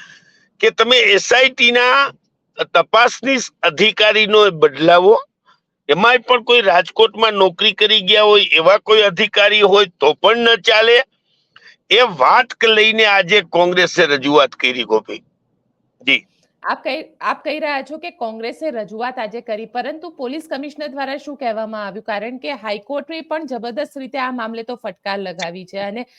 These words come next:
Speaker 2: હાઈકોર્ટે પણ આમાં કીધું છે કે ક્યાંક મોટી માછલી પકડ-, નથી પકડાતી અને નાની માછલીઓ પકડાઈ રહી છે.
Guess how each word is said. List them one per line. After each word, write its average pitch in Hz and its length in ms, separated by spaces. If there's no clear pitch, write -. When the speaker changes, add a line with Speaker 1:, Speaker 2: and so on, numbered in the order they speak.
Speaker 2:
હાઈકોર્ટે 233 420
પણ 339 300
આમાં 277 320
કીધું 311 320
છે 311 160
કે 294 220
ક્યાંક 311 600
મોટી 262 340
માછલી 311 400
પકડ-, 269 480
નથી 277 300
પકડાતી 277 460
અને 359 140
નાની 262 360
માછલીઓ 302 460
પકડાઈ 214 460
રહી 143 180
છે. 151 220